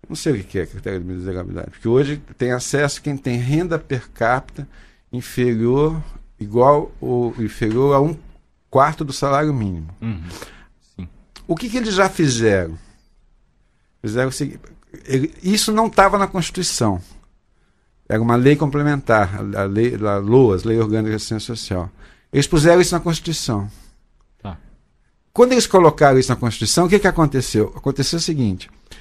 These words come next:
Speaker 1: Eu já tô eliminando, suponha que você tem, eh,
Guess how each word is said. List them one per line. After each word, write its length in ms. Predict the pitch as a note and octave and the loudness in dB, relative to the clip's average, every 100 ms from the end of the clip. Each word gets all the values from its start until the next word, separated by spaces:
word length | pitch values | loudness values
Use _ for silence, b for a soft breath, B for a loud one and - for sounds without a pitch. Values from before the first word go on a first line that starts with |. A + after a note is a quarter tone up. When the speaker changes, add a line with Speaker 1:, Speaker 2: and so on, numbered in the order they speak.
| B B B _ _ _ _ _ _ _ _ _ _ _ _ _ _ _ _ | B B B _ _ _ _ _ _ _ _ _ _ _ _ _ _ _ _
Speaker 1:
Eu 140 | E3 | 6
já 100 | F3+ F#3+ | 6 4
tô 160 | G3+ | 6
eliminando, 640 | G#3 G3+ F#3+ E3 F#3 F#3+ F3+ C#3+ | 6 4 0 0 0 0 -4 -6
suponha 320 | E3 D#3+ G#3 | -4 0 0
que 60 | G3+ | 0
você 100 | F#3+ | 0
tem, 340 | - F3+ D#3+ - - - | 2 0 0 -8 -20 -20
eh, 240 | - - | -12 0